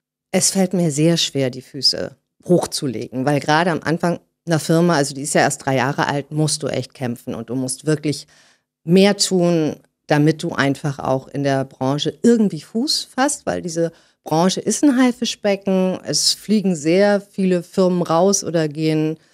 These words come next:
auf halbem Weg einfach vor die Hunde. Und deswegen ist es einfach so, dass man ganz viel tun muss. Aber es macht mir irrsinnig Spaß, weil ich bin einfach, dadurch, dass man anfängt, so kreativ zu sein, wird man immer mehr kreativ, weil das ist auch eine Übungssache.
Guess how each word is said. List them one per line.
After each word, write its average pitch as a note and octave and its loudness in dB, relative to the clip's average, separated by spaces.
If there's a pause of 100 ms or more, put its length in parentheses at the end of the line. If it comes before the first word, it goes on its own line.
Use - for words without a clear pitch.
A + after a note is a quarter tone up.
(260)
auf - -6
halbem D#3 2
Weg D3 -2
einfach D3 -2
vor D3 -8
die C#3 -6
Hunde. D#3 2
Und C3+ -2
deswegen C#3+ -4 (260)
ist A3 2
es F#3 -2
einfach C#3+ 0
so, C#3 -4
dass C3+ -2
man C#3 -2
ganz B2+ -4
viel C#3 -8
tun C3 -8
muss. C4+ 2
Aber D3+ -2
es - -4
macht G3 -2
mir A3 0
irrsinnig A3+ 0
Spaß, E3 -4
weil D3 0
ich - -8
bin F#3+ 0
einfach, D#3+ -4
dadurch, G3 0
dass F#3+ -2
man F3+ -2 (320)
anfängt, A3 2
so F#3 -6
kreativ G#3+ 0
zu G#3 0
sein, F3+ 0
wird G3 0
man G3+ 0
immer G3+ 2
mehr A3 4
kreativ, C3+ -4
weil D3 2
das E3+ -2
ist - -4
auch G3+ 0
eine C#4+ 2
Übungssache. D3+ -2